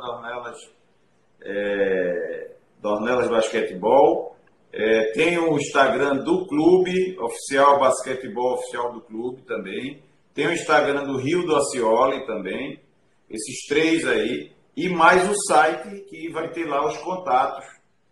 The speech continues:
né? É w w w r d esportes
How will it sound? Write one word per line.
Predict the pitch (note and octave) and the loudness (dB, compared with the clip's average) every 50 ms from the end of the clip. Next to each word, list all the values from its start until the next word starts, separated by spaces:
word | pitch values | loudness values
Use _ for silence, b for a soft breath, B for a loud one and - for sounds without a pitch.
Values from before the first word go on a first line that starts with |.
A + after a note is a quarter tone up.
| _ _ _ _ | _ _ _ _
né? | - G2+ A2+ B2 C3 C3 B2+ - - - - - - | -14 -10 -8 -4 -4 -4 -4 -4 -6 -8 -12 -16 -14
É | F#2 G#2 G#2 G#2 G2+ G2+ G2 F#2+ F#2 F2+ F2+ F2+ F2 - | -10 -8 -6 -6 -4 -4 -4 -4 -4 -4 -6 -6 -8 -4
w | - B2 D3 D3+ D3 C#3 C3+ B2+ - | 2 4 4 4 4 2 -2 -2 0
w | A#2+ B2 C3 B2+ A#2+ A2 G2+ F#2+ | 0 0 0 0 -4 -6 -10 -8
w | G2 G2 G2+ G#2+ A#2 - - D3+ F3 F#3 F#3 - _ _ _ _ | -6 -4 -2 -2 -2 -2 -4 -8 -10 -10 -12 -12 _ _ _ _
r | A#2+ C#3 D3 C#3+ C3+ C3+ C#3 A2+ G2+ | -4 -2 -2 -2 -2 -4 -6 -8 -8
d | F#2+ A2 G#2+ G#2+ A2 A2 - | -12 -12 -10 -10 -14 -14 -10
esportes | B2 C3+ C#3 - - - - - A2 G#2+ A2 A2 A2 - - D3+ F3+ F#3 | -10 -10 -10 -10 -12 -12 -8 -2 0 0 0 0 -2 -6 -8 -8 -6 -6